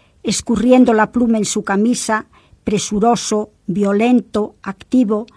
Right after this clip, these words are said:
como si temiese que las imágenes le escapasen. Peleador, aunque solo y recibiendo él mismo sus golpes.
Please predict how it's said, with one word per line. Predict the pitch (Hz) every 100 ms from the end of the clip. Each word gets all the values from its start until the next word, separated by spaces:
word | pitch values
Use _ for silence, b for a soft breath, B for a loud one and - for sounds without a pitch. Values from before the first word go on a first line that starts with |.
| b b b b
como | - 233 233
si | - 226
temiese | 226 233 277 269 - 277 -
que | 214
las | 214 202
imágenes | 233 233 254 262 254
le | 226
escapasen. | 190 - 190 202 214 202 170 254 _ _ _ _ _ _ _ _
Peleador, | 196 196 190 196 233 240 - b b b -
aunque | 220 208 208
solo | - 254 254 262 - _
y | 214
recibiendo | 208 214 - 202 233 240 226 254 -
él | 214 220
mismo | 233 226 254
sus | - 185 175
golpes. | 180 180 - 196 - -